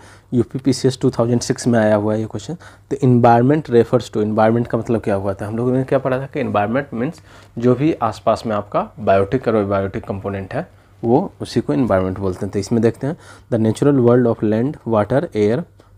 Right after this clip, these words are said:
plants and animal that exist around it।" यस, ये भी करेक्ट हो सकता है। "The sum total of co-, condition which surrounds human being at a given point of time।"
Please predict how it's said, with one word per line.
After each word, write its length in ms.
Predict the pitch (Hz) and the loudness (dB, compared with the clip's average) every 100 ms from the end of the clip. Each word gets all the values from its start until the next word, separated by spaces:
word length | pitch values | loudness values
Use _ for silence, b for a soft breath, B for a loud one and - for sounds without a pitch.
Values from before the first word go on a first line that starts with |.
| - | -2
plants 320 | 113 120 - | 0 0 -2
and 160 | 107 117 | -4 -2
animal 360 | 113 110 131 117 | 0 0 0 0
that 300 | 120 - 110 | 0 0 -6
exist 300 | 107 131 135 127 | -2 -2 0 0
around 340 | 127 135 131 | 0 -2 -4
it।" 120 | 151 196 _ _ b b b - | -8 -10 _ _ b b b -4
यस, 200 | 117 - | -4 0
ये 120 | 113 | 2
भी 100 | 113 | 2
करेक्ट 340 | 131 139 131 147 | 2 0 0 -4
हो 40 | |
सकता 340 | 135 143 147 214 | -4 -6 -8 -8
है। 80 | b b b b b b 123 | b b b b b b 0
"The 180 | 113 110 | 2 2
sum 300 | - 151 156 | 4 2 2
total 280 | 139 135 | 2 4
of 120 | 131 131 - | 4 2 2
co-, 100 | 120 - - - _ - | 2 2 -8 -20 _ 0
condition 420 | 120 117 - 156 160 | 2 4 2 -2 -4
which 260 | - 139 | -2 -2
surrounds 580 | - 123 113 127 143 - | 0 0 2 2 0 -2
human 280 | 117 120 113 | 0 2 2
being 140 | 143 - _ b b b - | -2 -4 _ b b b -2
at 200 | 127 - | 0 0
a 160 | 110 113 | 2 2
given 220 | 113 120 | 2 2
point 280 | 117 113 120 | 2 0 0
of 120 | 120 | 0
time।" 240 | 127 147 | -2 -2